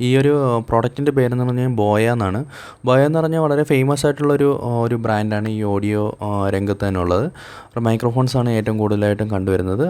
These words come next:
അതിൻ്റെ ഡീറ്റെയിൽസും കാര്യങ്ങളും എല്ലാം പുറകിൽ എഴുതിയിട്ടുണ്ട്. അതുകൂടാതെ മറ്റുള്ള കാര്യങ്ങളും ഞാൻ പറഞ്ഞു തരുന്നതായിരിക്കും. ആ, ഇത് ഞാൻ മേടിച്ചിട്ട് ഏകദേശം ഒരു, ഒരു വർഷം കഴിഞ്ഞിട്ടുണ്ട്. ആ, അതിന് ശേഷം ഉപയോഗിച്ചതിന് ശേഷം റിവ്യൂ ചെയ്യാമെന്ന് എഴുതിയിട്ടാണ് ബോക്സ് ഒന്നും കളയാതെ വെച്ചിരുന്നത് തന്നെ. ആ, ഇപ്പം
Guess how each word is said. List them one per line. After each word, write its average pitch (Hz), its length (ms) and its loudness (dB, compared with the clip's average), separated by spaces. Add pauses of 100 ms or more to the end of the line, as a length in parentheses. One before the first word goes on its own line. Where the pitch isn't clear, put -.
അതിൻ്റെ 113 240 0
ഡീറ്റെയിൽസും 135 440 0
കാര്യങ്ങളും 143 360 2
എല്ലാം 127 200 0
പുറകിൽ 113 240 2
എഴുതിയിട്ടുണ്ട്. 110 400 -2 (640)
അതുകൂടാതെ 123 500 2
മറ്റുള്ള 117 460 -2
കാര്യങ്ങളും 110 360 0
ഞാൻ 107 140 0
പറഞ്ഞു 95 240 0
തരുന്നതായിരിക്കും. 95 500 -2 (560)
ആ, 113 40 -2 (560)
ഇത് 127 160 -2
ഞാൻ 151 120 0
മേടിച്ചിട്ട് 147 360 2 (100)
ഏകദേശം 151 380 -2
ഒരു, 156 100 -2 (160)
ഒരു 139 120 0
വർഷം 147 260 -4 (180)
കഴിഞ്ഞിട്ടുണ്ട്. 120 500 0 (220)
ആ, 104 120 -4
അതിന് 107 220 0
ശേഷം 117 240 0
ഉപയോഗിച്ചതിന് 117 400 2
ശേഷം 147 200 -2 (240)
റിവ്യൂ 127 260 2
ചെയ്യാമെന്ന് 123 300 2
എഴുതിയിട്ടാണ് 117 380 0
ബോക്സ് 98 260 0
ഒന്നും 117 180 -2
കളയാതെ 107 320 2
വെച്ചിരുന്നത് 98 380 -2
തന്നെ. 90 160 -2 (720)
ആ, - 20 0 (600)
ഇപ്പം 147 220 0